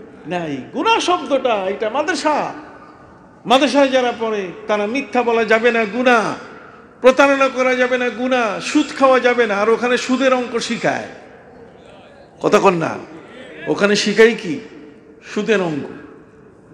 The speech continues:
ঘুষখোর, লম্পট, দুরাচার,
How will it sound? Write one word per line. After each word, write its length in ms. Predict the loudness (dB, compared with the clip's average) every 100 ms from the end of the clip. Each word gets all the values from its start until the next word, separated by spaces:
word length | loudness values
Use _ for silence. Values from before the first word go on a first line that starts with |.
| -20 -20 -20 -20 -20 -20 -20 -20 -12 2
ঘুষখোর, 640 | 4 4 2 4 6 6 2 -14 -20 -20 -20 -20 -20 -16 2
লম্পট, 800 | 4 4 2 4 6 4 0 -10 -20 -20 -20 -20 -8 0
দুরাচার, 640 | 4 4 4 4 4